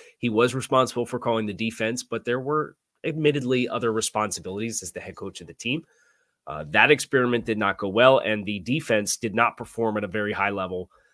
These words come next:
uh, in any capacity. They were no,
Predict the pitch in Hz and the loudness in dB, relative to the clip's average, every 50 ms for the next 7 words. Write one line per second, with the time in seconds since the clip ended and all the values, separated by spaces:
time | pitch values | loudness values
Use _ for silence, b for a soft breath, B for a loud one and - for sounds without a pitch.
0 | b b b _ - 69 73 76 76 - _ - 107 107 98 - - - 139 151 | b b b _ -14 -12 -12 -12 -14 -14 _ -6 -4 -4 -4 -2 0 2 2 2
1 | 131 - 107 95 104 92 80 - - - 73 71 85 95 98 98 98 98 110 117 | 2 0 -4 -4 -2 -2 -2 -2 -4 -8 -8 -8 -8 -6 -6 -4 -4 -2 0 0
2 | 135 131 113 113 | 0 0 -2 -10